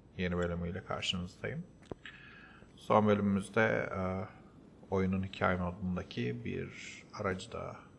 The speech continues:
almıştık ama henüz hiç işine başlamamıştık. Şöyle bakalım. Oho. Tahmin etmiştim ya, bu arabada bir sürü sorun vardır diye. Evet.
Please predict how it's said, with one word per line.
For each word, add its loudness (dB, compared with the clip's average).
almıştık -2
ama 0
henüz -2
hiç -8
işine -2
başlamamıştık. -4
Şöyle -2
bakalım. -2
Oho. -2
Tahmin -2
etmiştim -2
ya, -2
bu 0
arabada 2
bir 0
sürü -2
sorun 0
vardır 0
diye. -2
Evet. -6